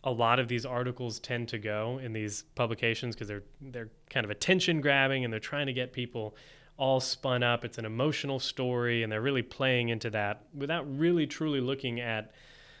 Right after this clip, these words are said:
kind of both sides of the coin. So what I want to do a little bit here is just talk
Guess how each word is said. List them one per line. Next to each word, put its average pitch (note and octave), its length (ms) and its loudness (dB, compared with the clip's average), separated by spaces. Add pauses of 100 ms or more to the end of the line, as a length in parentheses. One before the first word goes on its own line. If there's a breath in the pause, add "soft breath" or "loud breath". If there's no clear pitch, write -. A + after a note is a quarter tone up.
(560 loud breath)
kind E3+ 160 -2
of A#2+ 80 -2
both B2 200 2
sides A2+ 340 4
of G#2 100 -4
the G#2 100 -2
coin. G2 560 -6 (260)
So A2 480 2 (760)
what B2 140 2
I A2+ 40 4
want D#3+ 200 4
to C3 60 4
do A2+ 200 0
a G#2+ 40 -4
little A2 220 -4
bit A#2 260 -2
here A2+ 300 -2
is A#2+ 160 -8
just A2 220 -8
talk C3+ 380 -4